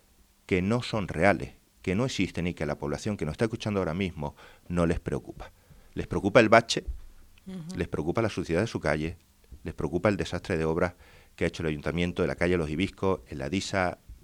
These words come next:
Speaker 1: en la calle Don Quijote, en la calle Primero de Mayo, que si quiere podemos hablar de
Speaker 2: Vamos
Speaker 1: eso.
Speaker 2: a empezar, si le parece, por otra de las cuestiones que
Speaker 1: Ay, por
Speaker 2: también
Speaker 1: cierto, y por cierto, y esto sí quiero dejarlo bien claro, porque es importante decirlo siempre en todas las entrevistas, que nadie se confunda.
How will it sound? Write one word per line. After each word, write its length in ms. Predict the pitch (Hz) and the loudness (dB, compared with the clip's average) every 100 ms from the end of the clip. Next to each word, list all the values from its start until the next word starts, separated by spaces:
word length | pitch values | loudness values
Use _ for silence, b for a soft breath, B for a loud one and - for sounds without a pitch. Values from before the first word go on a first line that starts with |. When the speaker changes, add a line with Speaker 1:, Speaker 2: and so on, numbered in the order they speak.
| - | -4
Speaker 1:
en 60 | 87 | -2
la 100 | 71 | 2
calle 220 | 98 92 | 2 2
Don 140 | 85 | 0
Quijote, 420 | 78 76 95 - | -4 -2 -2 0
en 60 | 90 | 0
la 100 | 76 | 0
calle 360 | - - 78 80 | -2 -2 -2 -2
Primero 320 | - 73 69 | -4 -6 -6
de 80 | 67 | -6
Mayo, 300 | 62 52 - | -8 -10 -14
que 100 | - | -14
si 100 | - | -14
quiere 300 | 71 78 85 b b b b - | -6 -6 -6 b b b b -10
podemos 280 | 78 78 | -8 -6
hablar 180 | 76 76 | -6 -4
de 60 | 208 | 0
Speaker 2:
Vamos 160 | 226 | 2
Speaker 1:
eso. 80 | 226 | 2
Speaker 2:
a 20 | |
empezar, 360 | 269 262 254 240 | 0 0 0 0
si 100 | - | 2
le 100 | 202 | 2
parece, 400 | 190 190 202 214 | 4 2 2 -4
por 280 | 202 190 180 | 0 2 2
otra 180 | 180 196 | 4 4
de 60 | |
las 80 | 190 | 2
cuestiones 340 | 185 - 190 | 0 -4 -4
que 80 | 190 | -2
Speaker 1:
Ay, 40 | 175 | -2
por 120 | 165 | 4
Speaker 2:
también 320 | 113 107 101 | 6 6 4
Speaker 1:
cierto, 480 | 95 117 107 - 80 - | 6 6 6 2 -4 -6
y 80 | |
por 180 | 87 92 | -4 -4
cierto, 420 | - 95 - - B B B | 0 0 0 -8 B B B
y 80 | 80 | -8
esto 140 | - | -6
sí 160 | - 101 | -4 -2
quiero 200 | 95 95 | 2 4
dejarlo 300 | 85 90 87 | 2 0 -2
bien 240 | 82 82 | -2 -4
claro, 360 | 76 85 90 65 - | -2 0 0 0 -6
porque 240 | - - | -6 -4
es 80 | 82 | -4
importante 640 | 90 80 - - 87 85 | -2 -4 -4 -2 -2 -2
decirlo 380 | 73 71 82 76 | -6 -6 -8 -8
siempre 300 | - 82 - | -6 -8 -6
en 80 | 71 | -6
todas 120 | 67 | -6
las 60 | 69 | -8
entrevistas, 540 | 71 69 69 - - B B B B - | -8 -8 -8 -10 -20 B B B B 0
que 120 | 104 | 2
nadie 180 | 104 131 | 4 4
se 120 | 135 | 2
confunda. 480 | 117 95 69 58 | -2 -2 -6 -10